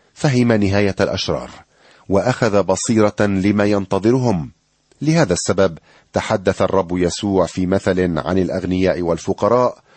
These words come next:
وأكد أنه سيأتي يوم يدان فيه الأغنياء الأشرار. فبالرغم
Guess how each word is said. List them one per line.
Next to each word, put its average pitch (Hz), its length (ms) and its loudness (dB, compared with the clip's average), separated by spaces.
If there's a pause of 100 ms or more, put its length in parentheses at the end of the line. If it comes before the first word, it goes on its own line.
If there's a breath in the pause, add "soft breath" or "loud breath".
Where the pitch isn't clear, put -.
(220 soft breath)
وأكد 104 500 0
أنه 101 480 2
سيأتي 107 460 0
يوم 113 500 4 (260 soft breath)
يدان 107 600 2
فيه 107 340 0
الأغنياء 101 600 2
الأشرار. 117 500 -2 (580)
فبالرغم 104 720 2